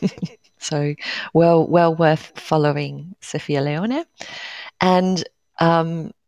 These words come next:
if you want to know more about Stromboli, there is obviously Stromboli, A Heartfelt Guide. Thank you so much for coming today, and thank you for sharing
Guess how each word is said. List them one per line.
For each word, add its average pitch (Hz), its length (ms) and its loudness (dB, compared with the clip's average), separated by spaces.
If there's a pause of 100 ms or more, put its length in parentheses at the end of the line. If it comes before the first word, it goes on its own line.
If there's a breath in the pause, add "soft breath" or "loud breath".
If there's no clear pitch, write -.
(640)
if 170 240 -2
you 165 180 0
want 156 200 -4
to 165 100 -6
know 156 80 0
more 151 220 -2
about - 260 -4
Stromboli, 160 640 -2
there 139 160 -4
is 147 180 -8
obviously 143 300 -4
Stromboli, 147 680 -2
A 180 80 -2
Heartfelt - 680 -8
Guide. 131 420 -6 (880 loud breath)
Thank - 360 -4
you 165 180 0
so 165 260 0
much - 220 -8
for 151 100 -4
coming 151 320 -4
today, 151 480 -4 (600)
and 151 340 0
thank - 460 -4
you 156 80 2
for - 160 -2
sharing 147 640 2